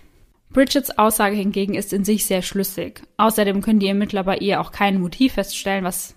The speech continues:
ja, einen solch grausamen Mord erklären würde. Und zunächst würde man vielleicht denken, dass sie eher als Verdächtige gesehen werden könnte als Lizzie, denn Bridget kommt aus dem unteren Stand und ist aus Irland emigriert. Zur damaligen Zeit waren Immigranten aus Irland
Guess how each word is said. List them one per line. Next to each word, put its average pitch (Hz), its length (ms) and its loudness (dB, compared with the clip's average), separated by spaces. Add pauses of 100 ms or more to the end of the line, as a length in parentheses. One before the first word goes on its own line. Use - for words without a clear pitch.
ja, 175 240 -10 (180)
einen 196 220 -2
solch 208 300 0
grausamen 190 420 -2
Mord 190 340 -2 (100)
erklären 180 640 -4
würde. - 360 -8 (760)
Und 214 140 0
zunächst 220 380 2
würde 294 180 4
man 269 160 6
vielleicht 226 280 0
denken, 214 220 -2
dass 175 200 -8
sie 277 280 4 (140)
eher 226 260 2
als 208 140 -4
Verdächtige 196 520 -4
gesehen 185 520 -4
werden 185 280 -4
könnte - 280 -6
als - 240 -10
Lizzie, 226 520 0 (180)
denn 196 200 0
Bridget 196 340 -4
kommt 202 220 -4
aus - 140 -6
dem - 160 -8
unteren 247 320 2
Stand 208 300 -2
und 180 120 -6
ist - 280 -10
aus 175 280 -8
Irland 196 360 -4
emigriert. - 760 -12 (240)
Zur 208 140 -4
damaligen 202 420 2
Zeit 190 280 -2
waren 180 240 0
Immigranten 190 420 -4
aus 175 160 -8
Irland 180 560 -2